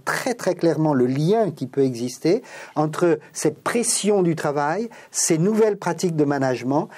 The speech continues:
qui mettent les gens psychologiquement dans une fragilité extrême qui les amène à se suicider.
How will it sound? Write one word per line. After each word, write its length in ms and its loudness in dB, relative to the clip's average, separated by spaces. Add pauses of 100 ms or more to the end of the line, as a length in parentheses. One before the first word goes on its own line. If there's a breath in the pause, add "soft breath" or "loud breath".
(140 loud breath)
qui 120 2
mettent 260 2
les 120 4
gens 220 2
psychologiquement 1000 0
dans 140 2
une 180 -2
fragilité 640 0
extrême 460 -2
qui 120 -2
les 220 2
amène 360 0 (240 loud breath)
à 80 0
se 140 2
suicider. 460 -2